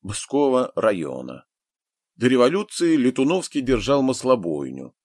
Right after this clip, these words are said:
продавал подсолнечное масло по окрестным сёлам и городам.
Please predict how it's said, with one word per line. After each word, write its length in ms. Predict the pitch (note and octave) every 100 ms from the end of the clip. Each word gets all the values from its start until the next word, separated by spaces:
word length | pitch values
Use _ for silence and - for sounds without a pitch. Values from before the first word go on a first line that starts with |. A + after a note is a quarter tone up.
| _ _
продавал 400 | A2 A#2+ C#3+ F3
подсолнечное 800 | - A#2 - A#2+ A2 F#2+ G2+ G2
масло 480 | A#2 D#3+ - B2+ B2
по 160 | G#2+
окрестным 500 | G2 G2+ G#2+ - F#2
сёлам 460 | E2 B2+ C#3+ B2+ -
и 100 | G#2+
городам. 640 | G2 G2+ G2 - C2+ B1